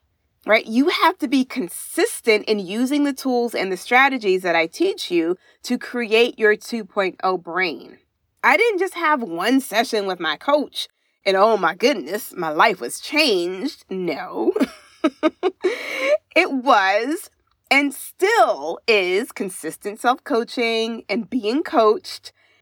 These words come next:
that has moved me from the chronically stressed out adult that I used to be to who I am today. Now, my life is not perfect. Even though I'm a life coach, I still have a life. <laughs> So I had a nocturnal panic attack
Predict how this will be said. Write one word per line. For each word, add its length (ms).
that 180
has 240
moved 480
me 280
from 720
the 160
chronically 840
stressed 420
out 180
adult 440
that 220
I 400
used 460
to 100
be 360
to 180
who 120
I 180
am 200
today. 440
Now, 260
my 140
life 260
is 100
not 180
perfect. 600
Even 200
though 100
I'm 100
a 60
life 260
coach, 360
I 100
still 220
have 180
a 40
life. 340
<laughs> 60
So 160
I 80
had 240
a 180
nocturnal 960
panic 380
attack 540